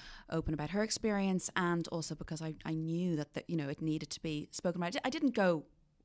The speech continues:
all out. I mean, I don't think I talked about it at Mum Talks, but, um, but then I was fortunate to get, uh,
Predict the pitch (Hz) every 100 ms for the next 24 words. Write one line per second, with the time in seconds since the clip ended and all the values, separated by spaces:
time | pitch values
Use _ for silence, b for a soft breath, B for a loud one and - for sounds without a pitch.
0 | _ 175 208 240 254 202 185 175 190 180
1 | 160 - 175 - 160 156 185 202 185 151
2 | - - 165 - B B B B 170 165
3 | 156 151 147 - _ - _ _ _ _
4 | 196 - 180 180 175 175 170 165 - -
5 | - 180 - 165 - - 156 - - -
6 | - 156 156